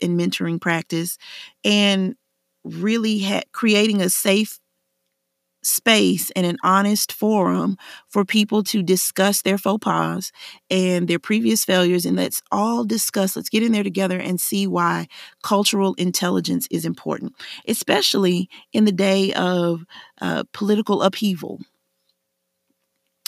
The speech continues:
Um, we are in a modern and civilized society, we like to believe, but there are times where, uh, the populace is enraged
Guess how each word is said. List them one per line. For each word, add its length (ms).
Um, 380
we 300
are 340
in 220
a 40
modern 640
and 440
civilized 600
society, 460
we 120
like 220
to 80
believe, 480
but 120
there 200
are 100
times 560
where, 480
uh, 100
the 120
populace 500
is 160
enraged 680